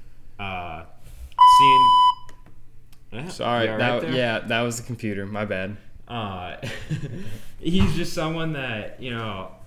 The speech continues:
Speaker 1: he's re-, uh, written so many unique songs, and I'm just excited to see what else he can come up with.
Speaker 2: Yeah, yeah, he's, he's gonna be a heck of an artist. Uh, my next guy, that,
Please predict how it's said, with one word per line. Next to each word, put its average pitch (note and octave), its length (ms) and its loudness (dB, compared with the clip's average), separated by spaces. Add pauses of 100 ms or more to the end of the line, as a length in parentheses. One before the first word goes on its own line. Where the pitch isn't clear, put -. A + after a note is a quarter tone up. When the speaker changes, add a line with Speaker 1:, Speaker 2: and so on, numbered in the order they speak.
(240)
Speaker 1:
he's C#3+ 320 -8
re-, C#3 160 -10 (200)
uh, G#2+ 220 -6
written D3+ 220 -6
so D#3+ 260 -4
many D#3+ 160 -2
unique C3 460 -8
songs, G#2+ 560 -6
and F2+ 320 -8 (360)
I'm B2 180 -2
just B2 160 -4
excited A#2 320 -4
to G#2 80 -2
see A2 180 -6
what G#2 140 -6
else F#2 200 -8
he F#2+ 100 -10
can F2 120 -14
come F#2 240 -12
up E2+ 180 -14
with. F2 180 -10 (320)
Speaker 2:
Yeah, B2 380 2
yeah, G2 220 -2
he's, B2 220 -2
he's A#2+ 280 -8
gonna A#2+ 140 -2
be A2 80 0
a G#2 60 2
heck G#2+ 160 -4
of G#2 60 -6
an G2+ 60 -4
artist. G2+ 460 -6 (100)
Uh, G#2+ 360 0 (1500)
my C#3 160 2
next C3+ 300 2
guy, A#2 240 2
that, A2+ 120 -2